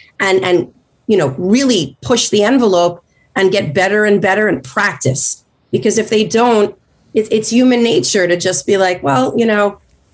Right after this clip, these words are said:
this is good for now and this is working for me." So, but I don't think that they see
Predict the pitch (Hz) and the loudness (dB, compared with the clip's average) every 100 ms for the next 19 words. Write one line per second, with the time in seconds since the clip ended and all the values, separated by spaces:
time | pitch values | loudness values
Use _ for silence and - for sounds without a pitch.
0 | - - 294 220 233 214 220 220 196 190 | -6 -4 -2 0 0 -2 0 0 2 2
1 | 196 180 180 180 _ - - 262 254 240 | 2 4 2 0 _ -4 -2 0 0 0
2 | 240 214 - 208 185 185 240 - 208 175 | 0 0 0 0 2 0 -4 -6 -4 0
3 | 165 170 _ - - _ _ _ _ _ | -2 -4 _ -10 -10 _ _ _ _ _
4 | _ - 214 208 233 247 247 220 214 214 | _ -4 -2 0 0 0 0 -2 0 0
5 | 214 - 220 214 214 | -2 0 2 2 0